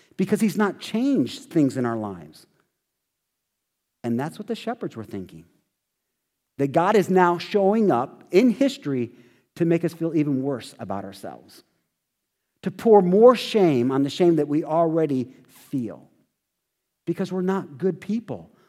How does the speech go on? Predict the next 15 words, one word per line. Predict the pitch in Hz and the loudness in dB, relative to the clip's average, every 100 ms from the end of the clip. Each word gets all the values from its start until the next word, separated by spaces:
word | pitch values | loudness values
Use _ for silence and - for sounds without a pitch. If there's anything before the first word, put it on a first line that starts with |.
| _ | _
We're | 139 170 | -2 0
not | 180 160 | 0 -4
going | 143 190 226 214 | -2 0 2 0
to | 196 | -4
temple. | - 208 226 - 104 - - | -6 -6 -6 -6 -10 -10 -4
We're | 175 | -2
not | 196 175 | 0 -2
doing | 196 233 | 0 2
the | 208 | 2
things | 214 196 | 0 0
that | 196 | 0
make | 175 185 185 | 2 0 2
us | 180 180 - _ _ _ _ _ _ _ _ _ _ _ - | -2 -2 -20 _ _ _ _ _ _ _ _ _ _ _ -12
good | 139 147 | -8 -8
people. | - 135 - 64 | -8 -8 -8 -18